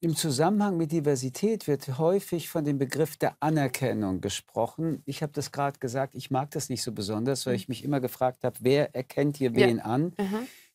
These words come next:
Speaker 1: Ähm, ich, äh, spreche von der A-priori-Anerkennung, also eine, die es an sich in dieser
Speaker 2: Mhm.
Speaker 1: Welt geben müsste. Hegel hat den, äh, Begriff in der Phänomenologie des Geistes definiert. Er sagt,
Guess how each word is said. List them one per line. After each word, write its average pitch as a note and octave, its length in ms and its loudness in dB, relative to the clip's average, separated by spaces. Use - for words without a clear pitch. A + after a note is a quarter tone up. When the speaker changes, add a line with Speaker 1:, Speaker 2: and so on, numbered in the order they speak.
Speaker 1:
Ähm, C3 420 0
ich, C#3 300 -4
äh, C3+ 300 2
spreche C#3 480 -2
von B2+ 220 -4
der - 160 -6
A-priori-Anerkennung, A2 1300 2
also A#2+ 280 -2
eine, C#3 520 2
die A#2 340 -4
es - 240 -2
an E3+ 240 2
sich D3 380 0
in C3+ 140 0
dieser C3+ 340 2
Speaker 2:
Mhm. - 20 -6
Speaker 1:
Welt B2 360 2
geben C#3+ 360 2
müsste. B2+ 540 0
Hegel G3 640 6
hat D3 380 -2
den, C3+ 400 2
äh, B2+ 120 -2
Begriff B2+ 540 0
in D3 200 0
der B2+ 160 4
Phänomenologie C#3+ 840 2
des D3 240 -2
Geistes C3 560 2
definiert. A2 600 0
Er B2 180 0
sagt, B2 480 2